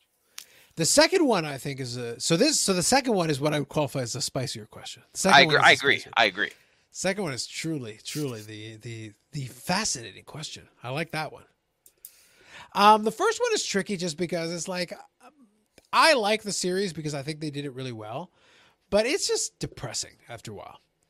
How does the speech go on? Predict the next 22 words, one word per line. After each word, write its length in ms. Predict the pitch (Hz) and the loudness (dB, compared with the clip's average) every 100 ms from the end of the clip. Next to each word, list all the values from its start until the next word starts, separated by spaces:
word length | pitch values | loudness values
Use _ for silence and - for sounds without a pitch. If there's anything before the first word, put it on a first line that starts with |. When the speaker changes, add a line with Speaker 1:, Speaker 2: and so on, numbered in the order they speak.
| _ - | _ -8
Speaker 1:
Like, 100 | 165 | -4
it 80 | 220 | -2
really 200 | 311 247 | 0 -2
does 320 | 156 151 127 | -2 -4 -4
seem 260 | - 156 143 | -6 -6 -6
to 60 | |
get 200 | 139 135 | -8 -8
really 280 | 139 151 151 | -6 -4 -4
depressing 480 | 131 - 127 - 107 | -8 -12 -12 -12 -14
after 220 | 95 - | -18 -16
some 160 | - 107 | -16 -16
time 280 | - - _ _ _ _ _ _ - | -20 -20 _ _ _ _ _ _ -6
because 220 | 190 202 | -4 -2
it's 120 | 214 | 0
like, 160 | 233 247 | 0 2
"All 140 | 262 | 4
right, 160 | 233 202 | 4 2
look, 220 | 165 151 | -2 -4
I 100 | 175 | -6
got 320 | 170 135 135 | -6 -6 -8
it." 120 | 131 135 _ 214 | -10 -14 _ -10
Like, 280 | 226 202 - | -6 -6 -6